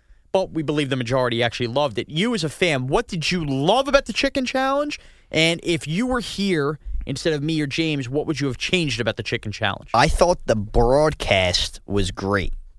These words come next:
Speaker 1: Okay.
Speaker 2: The video stream, you know, we've tried using the other Tiki and Tierney stream. It always crashes. It, it's always a disaster. I thought the Facebook Live, the decision to use Facebook Live was crucial, and it really made a difference.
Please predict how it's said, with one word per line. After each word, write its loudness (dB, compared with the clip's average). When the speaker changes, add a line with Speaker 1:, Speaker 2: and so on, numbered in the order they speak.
Speaker 1:
Okay. 2
Speaker 2:
The 2
video 4
stream, 2
you 4
know, 4
we've 2
tried 4
using 2
the 2
other 2
Tiki -2
and 2
Tierney 0
stream. 0
It 2
always 2
crashes. 2
It, -2
it's -2
always 2
a 2
disaster. 0
I 4
thought 0
the 0
Facebook -2
Live, 4
the -4
decision 0
to 4
use 2
Facebook 4
Live 6
was 0
crucial, 2
and 6
it 4
really 4
made 6
a 4
difference. 0